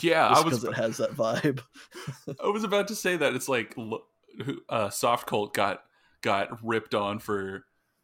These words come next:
Speaker 1: for ripping off this song, and then it's like, this song sounds like it
Speaker 2: <laughs>
Speaker 1: could
Speaker 2: A
Speaker 1: be a
Speaker 2: Deftones
Speaker 1: Deftones
Speaker 2: song.
Speaker 1: song. <laughs>
Speaker 2: Yeah,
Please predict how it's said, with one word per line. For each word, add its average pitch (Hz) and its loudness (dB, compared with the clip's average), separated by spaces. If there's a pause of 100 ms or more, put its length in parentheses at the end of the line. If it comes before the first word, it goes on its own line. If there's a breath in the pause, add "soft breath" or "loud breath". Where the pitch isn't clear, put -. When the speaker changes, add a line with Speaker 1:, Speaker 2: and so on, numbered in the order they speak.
Speaker 1:
for 104 -2
ripping 107 0
off 104 -2
this 101 -2
song, 95 2
and 110 -2
then 107 2
it's 107 -2
like, 107 0
this 107 0
song 117 4
sounds 104 2
like 110 4
it - 0
Speaker 2:
<laughs> - -
Speaker 1:
could 135 4
Speaker 2:
A - 4
Speaker 1:
be 107 6
a - 6
Speaker 2:
Deftones 120 2
Speaker 1:
Deftones - -
Speaker 2:
song. 139 0
Speaker 1:
song. 143 -4
<laughs> - -20
Speaker 2:
Yeah, 120 0